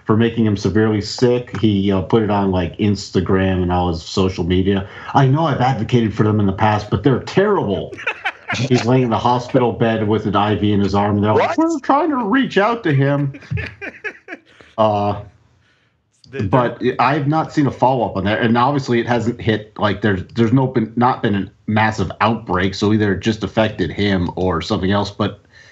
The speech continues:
Speaker 1: it's interesting 'cause Chipotle got down to, uh, two sixty-three this week on that news, and now it's rallying back. So it's, it's almost, you know, when there's bad news that comes out and the stock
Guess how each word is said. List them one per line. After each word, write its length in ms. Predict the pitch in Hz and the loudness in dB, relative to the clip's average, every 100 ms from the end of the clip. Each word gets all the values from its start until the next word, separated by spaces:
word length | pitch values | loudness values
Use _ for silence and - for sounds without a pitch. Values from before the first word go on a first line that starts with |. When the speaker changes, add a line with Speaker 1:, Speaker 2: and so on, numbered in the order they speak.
| - - - - - - | -18 -18 -16 -18 -8 -2
Speaker 1:
it's 160 | 120 | 2
interesting 360 | 147 139 - 120 | 2 0 0 2
'cause 160 | 110 104 | 2 0
Chipotle 560 | 113 107 123 117 110 | -2 2 2 2 0
got 260 | 104 107 - | 2 0 0
down 320 | 101 104 98 | 0 0 -2
to, 380 | - 98 95 90 | 0 0 2 -2
uh, 360 | 87 78 73 71 _ - | -4 -6 -6 -8 _ -2
two 260 | 139 139 | 2 2
sixty-three 920 | 135 127 - - 101 90 - 117 113 | 0 -2 -2 -2 -2 -2 0 2 2
this 300 | 104 92 - | 0 -2 -4
week 320 | 90 95 92 95 | -2 0 2 0
on 140 | 92 | 2
that 200 | 101 101 | 0 0
news, 240 | 98 95 90 | 0 0 0
and 100 | 101 | 2
now 180 | 113 | 2
it's 160 | 98 - | 0 -2
rallying 680 | 92 98 98 98 90 82 87 | 0 2 2 0 -2 -4 -6
back. 440 | - 92 90 92 | 0 0 0 -4
So 180 | - 107 | -2 0
it's, 340 | 104 - - - | 0 -6 -10 -4
it's 260 | 107 - 123 | -4 -2 2
almost, 500 | 127 139 - - _ | 2 2 -2 -8 _
you 120 | 123 127 | 0 2
know, 140 | 147 | 4
when 180 | 143 131 | 2 2
there's 200 | 110 92 | 0 -2
bad 400 | - 104 110 92 | -2 0 0 0
news 220 | 101 101 | 0 0
that 100 | 101 | 0
comes 240 | 107 104 101 | 0 2 2
out 140 | 104 | 0
and 80 | 92 | -2
the 40 | |
stock 560 | 92 - 101 104 104 | -4 0 0 0 -4